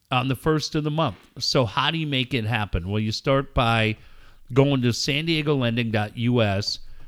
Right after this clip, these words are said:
slash Dave Jeff so you can get the two free books, um, uh, Borrow Smart, Repay Smart, so that when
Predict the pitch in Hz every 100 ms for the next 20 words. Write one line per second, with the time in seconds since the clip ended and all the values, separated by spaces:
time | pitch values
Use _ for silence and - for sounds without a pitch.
0 | - - 120 - 151 139 131 110 123 123
1 | 104 127 123 104 - - 127 117 117 131
2 | 120 120 156 135 - 143 123 - 120 92
3 | 95 87 - - - - - 127 110 101
4 | 92 95 - - - - - - - -
5 | - - 110 107 98 120 135 139 - -
6 | 123 113 - 117 110 - 101 92 - -
7 | 85 73 - - - - - - 135 123
8 | 123 113 117 131 143 156 160